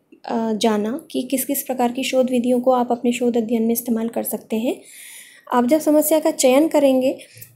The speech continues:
तभी आपको ये, अ, उम, पता लगाना होता है कि मैं कौन सी शोध विधि का इस्तेमाल करूँ कि मैं अपने,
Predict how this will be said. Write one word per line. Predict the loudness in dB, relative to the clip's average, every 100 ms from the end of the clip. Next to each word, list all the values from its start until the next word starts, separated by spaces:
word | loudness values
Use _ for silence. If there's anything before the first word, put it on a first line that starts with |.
| 4
तभी | 6 6
आपको | 4 2 2
ये, | 4 4
अ, | 2 0 -2 -2
उम, | 0 0 2
पता | 0 0 2
लगाना | 2 2 2
होता | 0 0
है | -4 -4
कि | -4 -2
मैं | 2 0
कौन | 2 2 4
सी | 2
शोध | 2 2 2
विधि | 0 -2
का | -2
इस्तेमाल | -2 0 0 -2
करूँ | -2 -2
कि | -2 0
मैं | 2 0 -2 -6 _ -10
अपने, | -6 0 0 -2